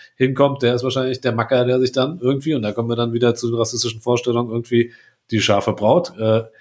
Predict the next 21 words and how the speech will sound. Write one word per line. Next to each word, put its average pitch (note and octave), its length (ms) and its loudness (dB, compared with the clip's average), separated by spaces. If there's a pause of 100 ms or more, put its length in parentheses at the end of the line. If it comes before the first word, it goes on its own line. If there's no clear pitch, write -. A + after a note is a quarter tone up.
(400)
äh, G#2+ 280 2
geschnappt G#2+ 380 -2
hat, C#3 220 -2
ja. - 240 -2 (380)
Aber A#2+ 500 2
wie, C3 320 -4
aber A#2+ 300 0
mein B2+ 320 0
Gott, D3 280 0
ey, A2 240 -4
wehe, F3+ 220 4
da F#3+ 100 0
kommt D#3+ 300 -4
dann D3+ 180 -2
irgendwie C#3 380 -4
unsere A#3 420 2
weiße C#3+ 720 -2
Cousine C3+ 440 0
auf A2 140 -4
die G#2+ 180 -8
Idee, A2+ 360 2